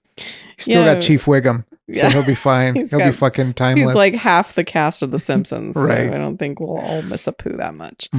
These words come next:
Speaker 1: But
Speaker 2: Um, yeah, I don't know. I liked Raya. I thought it was, Raya is also following this trend of the female leads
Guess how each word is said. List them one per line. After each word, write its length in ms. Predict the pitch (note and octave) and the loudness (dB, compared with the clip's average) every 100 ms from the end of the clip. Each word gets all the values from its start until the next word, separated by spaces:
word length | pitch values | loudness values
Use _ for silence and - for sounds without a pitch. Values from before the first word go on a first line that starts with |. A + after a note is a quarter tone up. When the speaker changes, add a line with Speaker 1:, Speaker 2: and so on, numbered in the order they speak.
| A#2 | 0
Speaker 1:
But 220 | A#2+ A2 - _ _ - | 0 -2 -4 _ _ -2
Speaker 2:
Um, 640 | F3+ D#3+ D3+ D3+ D3+ - _ _ - | 0 0 -2 -4 -6 -8 _ _ -2
yeah, 200 | A3 C4 | 2 2
I 100 | C#4+ | 4
don't 160 | D4+ | 2
know. 200 | C#4+ A3 | 2 0
I 180 | E3+ F3+ | 0 0
liked 440 | G#3+ A3 A3+ A3 F#3+ | 0 0 -2 -4 -6
Raya. 500 | E3 C#3 D3+ D#3+ - | -4 -2 -4 -6 -6
I 140 | - | -6
thought 240 | F3+ F3+ F3 | -4 -2 -2
it 100 | - | -2
was, 720 | E3 D#3+ D#3 D#3+ - - - _ _ _ _ - - - | 0 0 0 -4 -8 -10 -14 _ _ _ _ -20 -18 -10
Raya 460 | D#3+ F3 F#3 A3 G3 | -2 2 4 4 2
is 120 | F3+ | 2
also 360 | E3 F#3 E3+ | 0 0 -2
following 600 | E3 E3 D#3 D3+ C#3+ C#3+ C#3 | -2 0 2 0 -2 -2 -2
this 340 | D3 - - | -4 -6 -10
trend 540 | - E3 D3+ C#3 C#3 - - | -8 -4 -2 -2 -4 -4 0
of 580 | C#3 C3 A#2+ D#3+ - - _ | 0 2 -2 -6 -14 -20 _
the 420 | - D#3 D3 C#3+ C3+ | -6 -4 -2 -4 -6
female 640 | - E3+ E3 D#3 C#3+ C3+ D#3+ | -4 -2 0 0 -2 -4 -4
leads 440 | C#3+ D3+ C#3 | -2 -4 -6